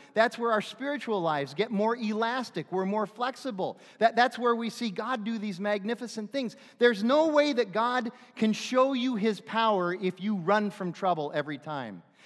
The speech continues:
The only way he can show you his power is, is, is by you going through it with his power. Uh, one, one friend of mine, Tom, he calls this spiritual aerobics. Many of you do aerobics, and you go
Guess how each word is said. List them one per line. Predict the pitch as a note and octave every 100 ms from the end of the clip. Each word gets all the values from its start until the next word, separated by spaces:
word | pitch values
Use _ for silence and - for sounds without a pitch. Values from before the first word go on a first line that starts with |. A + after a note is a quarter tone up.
| _
The | G3
only | G#3 C4 C#4+
way | C4 B3
he | A#3
can | A#3 G#3+
show | - A3 G#3+
you | G#3
his | G3 F3
power | F3+ F#3 F3
is, | E3 D3+
is, | F3 D#3
is | F#3 C#3+
by | D#3 D#3 D3 - -
you | D#3 E3 F3
going | D#3 D#3 D3 D3+ -
through | - G#3 F3+
it | D3+ - -
with | F3 G3 -
his | E3+ D#3+
power. | - D#3 D#3+ D#3+ A2 E2 _ _ _ _ _ _ -
Uh, | F#3+
one, | F#3+ G#3 A#3
one | G3+ A#3+
friend | - F#3+
of | E3+
mine, | D#3+ D#3+
Tom, | F#3+ A#3 G#3+ E3+ -
he | - B3
calls | A3+ A3 F3+
this | F#3 G3+
spiritual | - - C4 A#3 - F#3+ F#3+
aerobics. | F#3+ G#3+ F#3+ A2 - - - _ _ _ _ _
Many | F#3 B3 C4
of | G3
you | G#3+
do | F3+ G#3+
aerobics, | G3+ G#3+ A3+ E3+ A#2+ -
and | D#3+
you | F3
go | G3 G3